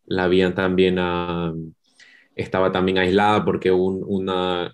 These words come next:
de las personas con las que viajó en el vuelo también estuvo positivo, estaba solo totalmente, no sabía con quién festejar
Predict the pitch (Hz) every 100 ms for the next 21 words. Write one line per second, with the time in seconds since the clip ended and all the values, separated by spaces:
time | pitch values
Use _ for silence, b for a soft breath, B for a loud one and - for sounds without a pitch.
0 | - - 95 95 - 87 101 98 98 92
1 | - 92 90 90 95 92 90 87 101 95
2 | 92 87 87 87 - 90 90 87 92 107
3 | 107 101 - 127 120 98 87 85 95 92
4 | 98 90 - - B B B - 98 101
5 | 101 104 101 98 98 98 92 95 101 101
6 | 98